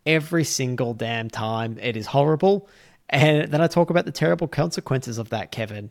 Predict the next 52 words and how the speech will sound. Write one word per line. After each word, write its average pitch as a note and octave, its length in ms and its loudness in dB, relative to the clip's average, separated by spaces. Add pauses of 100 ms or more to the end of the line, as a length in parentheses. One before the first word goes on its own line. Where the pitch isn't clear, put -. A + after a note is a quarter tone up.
You B2+ 80 -2
know, C#3+ 80 -2
I C3+ 80 -4
talk C#3 220 -2
about C3+ 240 0
how C3 240 2
I B2+ 120 2
felt - 260 -4
so C3+ 320 0
anxious B2 640 -6 (380)
on C3 220 0
weekends B2 580 -2
checking B2 480 -4
our A2+ 140 -2
Google B2 400 -2
Ads B2 220 -2
campaigns A#2+ 680 -4
to B2+ 140 -8
see C3 240 -2
how A#2+ 180 0
they A#2+ 160 -2
were A#2 100 -4
going, A#2 540 -4 (240)
about B2 240 -2
the C3 60 -6
sleepless C3+ 640 -4
nights B2 340 -2
of G#2+ 100 -8
wondering, A#2 460 -4
was A#2 220 -6
our A#2+ 80 -2
strategy A#2+ 500 -2
right? A#2 420 -2 (360)
Thinking C#3 440 0
about, B2 380 0
"God, A#2+ 300 2 (180)
there's A#2 220 -4
so B2 240 0
much A#2+ 260 -4
potential A#2+ 640 -4 (160)
loss C3+ 400 0
here. A2+ 220 -4
I G#2+ 80 -6
could A2 180 -10
lose A#2 260 -6
my A2 140 -6
job. C#3+ 320 2
I A#2 60 -4
could - 180 -10
lose A#2 160 -4
my A2+ 140 -6
income. C#3 580 0